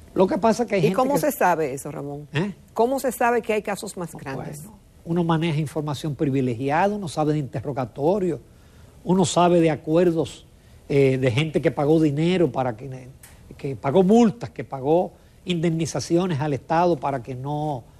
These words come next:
Speaker 1: la cosa no llegara. Pero bueno, vamos a dejarlo de ese tamaño, el tiempo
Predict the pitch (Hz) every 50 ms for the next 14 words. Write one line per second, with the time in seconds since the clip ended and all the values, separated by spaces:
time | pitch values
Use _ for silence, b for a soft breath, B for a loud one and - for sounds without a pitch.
0 | b b - - 135 123 - 156 143 - 151 143 147 147 139 139 139 123 139 156
1 | 170 170 170 156 139 139 - - _ - _ - - - - - - - - -
2 | - - - - 175 202 185 196 226 254 277 277 - 185 - - - _ _ -
3 | b b b b b - 233 254 320 311 220 220 294 277 277 277 277 208 - 254
4 | - 226 226 233 254 240 214 190 180 151 120 - 202 220 226 190 - 196 175